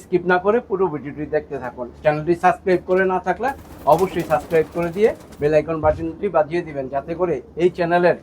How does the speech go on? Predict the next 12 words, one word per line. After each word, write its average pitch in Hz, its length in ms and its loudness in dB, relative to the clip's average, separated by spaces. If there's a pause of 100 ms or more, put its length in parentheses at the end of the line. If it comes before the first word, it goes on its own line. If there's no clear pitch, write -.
(220)
সিজন 185 360 2
টিপসের 190 340 0 (100)
ভিডিও 165 280 4 (460)
আপলোড 185 320 0
দেওয়া 214 220 6
মাত্র 214 200 0 (220)
সবার 143 280 0 (260)
আগে 175 160 0 (120)
আপনার 135 260 -8
কাছে 143 160 -8 (160)
পৌঁছে 185 400 0
যায়। - 140 -4